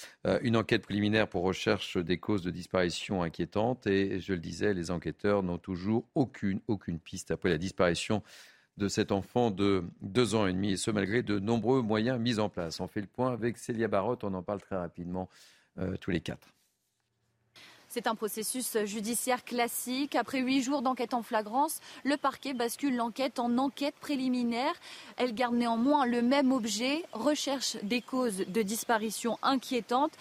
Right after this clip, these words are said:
Speaker 2: Alors ce changement, euh, n'est pas sans conséquence puisque l'enquête préliminaire va priver les enquêteurs de mener notamment des perquisitions.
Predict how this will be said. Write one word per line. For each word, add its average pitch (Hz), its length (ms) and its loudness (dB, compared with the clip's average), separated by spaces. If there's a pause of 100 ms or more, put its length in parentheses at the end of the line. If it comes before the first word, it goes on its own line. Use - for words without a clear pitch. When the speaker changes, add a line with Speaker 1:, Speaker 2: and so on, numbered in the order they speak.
(200)
Speaker 2:
Alors 214 140 2
ce 233 160 -2
changement, 240 500 0
euh, 196 80 2
n'est 220 160 2
pas 247 140 2
sans 233 160 -2
conséquence 269 720 0
puisque 247 260 -4
l'enquête 240 420 2
préliminaire 233 500 2
va 240 120 4
priver 285 340 0
les 269 160 2
enquêteurs 247 520 2
de 226 120 0
mener 226 300 2
notamment 226 420 2 (320)
des 214 120 2
perquisitions. 262 880 0